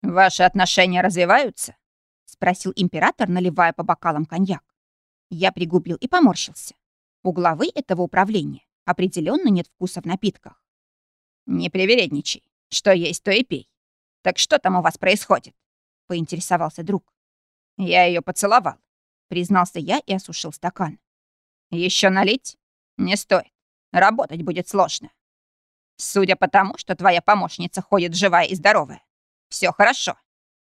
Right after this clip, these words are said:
вернулся к моему признанию Эдуард. «Да,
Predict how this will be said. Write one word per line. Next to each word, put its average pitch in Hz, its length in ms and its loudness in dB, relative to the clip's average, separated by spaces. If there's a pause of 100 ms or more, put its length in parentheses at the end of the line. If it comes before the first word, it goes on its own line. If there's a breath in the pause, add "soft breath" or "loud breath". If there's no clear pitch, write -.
вернулся 175 540 -2
к - 80 -6
моему 180 280 2
признанию 165 560 -4
Эдуард. 175 340 -2 (760)
«Да, 190 320 2